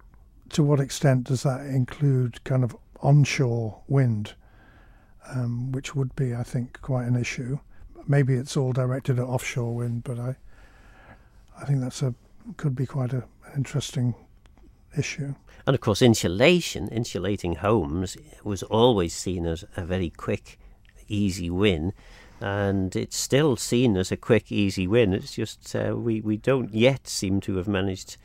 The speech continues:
Speaker 2: or government doesn't yet seem
Speaker 1: Mm.
Speaker 2: to have managed to have worked out exactly how to achieve this quick, easy win.
Speaker 1: Yes.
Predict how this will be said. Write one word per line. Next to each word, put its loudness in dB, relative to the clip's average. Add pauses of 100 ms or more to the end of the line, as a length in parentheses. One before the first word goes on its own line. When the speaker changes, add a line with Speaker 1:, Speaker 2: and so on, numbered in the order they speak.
(260)
Speaker 2:
or -2
government -2
doesn't -10
yet -8
seem 2
Speaker 1:
Mm. -2
Speaker 2:
to -2
have -2
managed 2
to -2
have -6 (300)
worked 4 (100)
out 6
exactly -2
how 2 (460)
to 0
achieve -2
this -4
quick, -6
easy -8
win. -10 (260)
Speaker 1:
Yes. 4